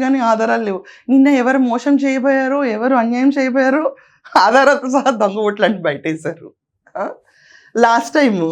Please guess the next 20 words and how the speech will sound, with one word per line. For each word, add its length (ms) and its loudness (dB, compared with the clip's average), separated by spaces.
మనం 260 0
ఇలాగే 420 0
ఎవరు 180 2
మోసం 440 2
చేశారో, 440 0
ఎవరు 220 0
అన్యాయం 320 2
చేశారో 340 -2
అన్నప్పుడు 320 0
తమిళనాడు 440 2
నుంచి 180 6
ఓటర్లు 360 4
తీసుకొచ్చి 360 2
ఇక్కడ 160 2
దొంగ 200 2
ఓట్లు 180 2
వేయించే 300 0
ప్రయత్నిస్తాం, 440 -2
అప్పుడు 240 0
కూడా 100 4